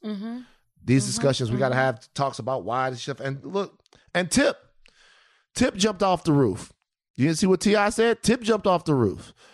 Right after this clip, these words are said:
Speaker 1: Trudy brought it to my attention.
Speaker 2: And, uh, Tip said, if the baby can say what he said, if, if Lil Nas X can do what he, he's doing,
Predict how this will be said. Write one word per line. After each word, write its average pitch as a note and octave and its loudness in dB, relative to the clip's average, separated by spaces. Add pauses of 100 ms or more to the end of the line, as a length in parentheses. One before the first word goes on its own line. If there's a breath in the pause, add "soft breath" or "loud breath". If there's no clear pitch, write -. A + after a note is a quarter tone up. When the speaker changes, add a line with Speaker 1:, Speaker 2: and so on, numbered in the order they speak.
(140 loud breath)
Speaker 1:
Trudy C#4 -4
brought A3 0
it G3+ -8
to G3+ -12
my G3 -2
attention. F3+ -10 (800)
Speaker 2:
And, C#3+ 0
uh, B2 2 (120)
Tip G3 0
said, E3+ 0 (580 loud breath)
if C3 2
the A#2 0
baby F#3 2
can D#3+ 0
say E3+ 2
what D#3 4
he F3 2
said, A#2+ 2 (140)
if, A2+ 0
if A#2 2
Lil F3 4
Nas E3 0
X D3+ 0
can C#3 -2
do C3+ 4
what C3 4
he, A#2+ 0
he's A2 0
doing, E2 0